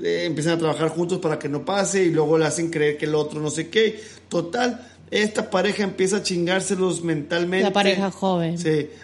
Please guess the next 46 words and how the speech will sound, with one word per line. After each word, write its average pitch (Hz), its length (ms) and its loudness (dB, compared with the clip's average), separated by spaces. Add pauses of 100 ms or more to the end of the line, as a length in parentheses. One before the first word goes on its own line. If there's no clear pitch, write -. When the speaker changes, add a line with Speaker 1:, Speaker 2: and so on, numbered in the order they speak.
Speaker 1:
a, 143 120 0
a 160 200 0
los 143 160 4
viejitos, 156 460 0
¿no? 160 80 2
Entonces, 180 400 0 (280)
de 160 120 0
repente 170 380 0
unos, 190 200 0
Speaker 2:
Los - 80 -12
Speaker 1:
los 208 160 4
que - 40 -4
se-, 226 60 4
Speaker 2:
subestiman. 208 680 2
Speaker 1:
los 170 160 4
que 170 120 0
se 170 80 0
encabronaban 165 800 2
y 175 40 0
se - 120 -2
odiaban, 170 460 2
ahora 170 180 0
trabajan 170 300 -2
juntos 175 280 -2
porque 143 140 -8
se 147 60 -2
dan 156 120 0
cuenta 165 320 -2
que - 80 -4
ahora 156 120 2
están 156 180 -2
elo-, 151 200 2
elogiando 156 460 -2
a - 40 0
la 147 80 -2
señora, 160 420 -2
y 170 60 0
luego 156 140 2
la 156 80 0
señora 147 300 -2
se 143 80 -4
da 147 100 -2
cuenta 147 240 -4
que 131 80 -10
acá, 175 280 -2
y, 165 160 -4